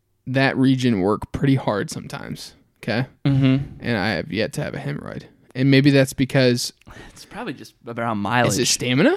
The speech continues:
Speaker 2: I gotta think it's mileage.
Speaker 1: I, I think it's stamina. Maybe it's like, I've done that much work to it so much that I'm ready for it.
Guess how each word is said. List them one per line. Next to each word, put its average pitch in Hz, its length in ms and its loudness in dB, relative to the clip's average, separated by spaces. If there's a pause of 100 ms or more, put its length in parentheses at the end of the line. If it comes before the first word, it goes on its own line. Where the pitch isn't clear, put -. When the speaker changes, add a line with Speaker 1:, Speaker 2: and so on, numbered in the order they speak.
Speaker 2:
I 147 120 4
gotta 165 220 2
think 208 140 4
it's 117 140 -4
mileage. 104 580 -2
Speaker 1:
I, - 220 2
I 143 100 0
think 262 200 4
it's - 100 2
stamina. 202 420 4
Maybe 131 320 4
it's 143 160 2
like, 123 240 -2 (460)
I've 131 200 2
done 135 240 8
that 135 120 6
much 139 200 6
work 131 240 4
to 151 160 6
it 123 100 4
so - 180 2
much 131 380 2
that 110 140 0
I'm 92 180 0
ready 139 160 4
for - 240 -8
it. - 80 -18